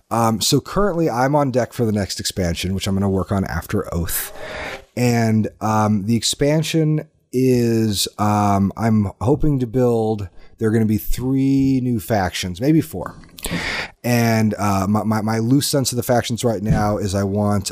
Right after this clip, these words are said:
uh, an invading army, which is gonna be kind of like the prequel Marquee. Uh, and have to deal with, uh, bureaucrat at home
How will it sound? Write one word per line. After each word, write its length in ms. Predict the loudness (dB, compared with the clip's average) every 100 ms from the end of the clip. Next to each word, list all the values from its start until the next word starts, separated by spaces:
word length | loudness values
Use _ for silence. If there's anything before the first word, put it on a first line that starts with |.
| -4
uh, 300 | 0 0 0
an 120 | 0
invading 480 | 0 2 2 2 2
army, 380 | 2 2 0 -2 _ -20 -18 -18 -18 -18 -18 -18 -18 -4
which 200 | -2 0
is 160 | 0
gonna 180 | 2 2
be 220 | 2 0
kind 240 | 0 0 0
of 80 | 2
like 240 | -2 -2
the 100 | -4
prequel 920 | -4 0 0 0 0 2 2 0 -2
Marquee. 680 | 0 0 0 0 0 2 0 -4 -20 -20 -18 -18 -18 -4
Uh, 240 | 0 0 0
and 100 | -2
have 260 | 0 -2
to 120 | -4 -4
deal 360 | 0 2 2
with, 400 | 0 0 -2 -4 -6
uh, 260 | -4 -4
bureaucrat 560 | -4 -2 0 0 -2 -2
at 140 | -4
home 500 | -2 0 2 0 -4